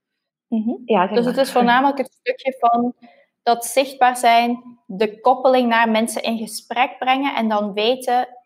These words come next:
Speaker 1: in welke fase zitten zij van hun,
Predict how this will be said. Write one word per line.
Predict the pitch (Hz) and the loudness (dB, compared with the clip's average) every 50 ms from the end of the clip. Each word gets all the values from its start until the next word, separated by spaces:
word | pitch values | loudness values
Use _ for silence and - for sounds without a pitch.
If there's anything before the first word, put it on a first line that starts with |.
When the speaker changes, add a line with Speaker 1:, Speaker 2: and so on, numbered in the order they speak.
| _ _ _ _ 208 202 190 | _ _ _ _ -20 -20 -10
Speaker 1:
in | _ 226 220 208 196 | _ -4 -4 -2 2
welke | 208 214 233 233 - - | 2 2 2 0 -2 -8
fase | - - - - - 214 233 254 269 - - | -18 -14 -6 -2 0 2 2 0 0 -4 -6
zitten | 254 - 247 247 - - 233 | -6 -4 -4 -6 -4 -8 -4
zij | - 240 220 220 226 226 226 | 0 2 2 4 2 0 -2
van | - 208 202 202 196 196 202 202 | -2 -2 -2 0 -2 -4 -2 -2
hun, | 190 190 190 190 190 190 196 - | 0 0 0 -2 -4 -6 -8 -12